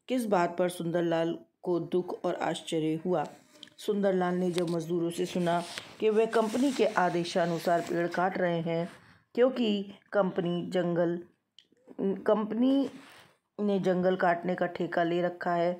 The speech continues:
तो इस बात को सुंदर, सुनकर सुंदरलाल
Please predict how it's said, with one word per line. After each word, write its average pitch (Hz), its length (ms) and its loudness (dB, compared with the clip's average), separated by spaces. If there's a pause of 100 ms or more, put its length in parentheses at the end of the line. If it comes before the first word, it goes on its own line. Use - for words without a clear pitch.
(320)
तो 208 160 -4
इस 247 160 0
बात 185 260 4
को 175 100 -2
सुंदर, 170 480 -2
सुनकर 180 540 0 (420)
सुंदरलाल 226 640 4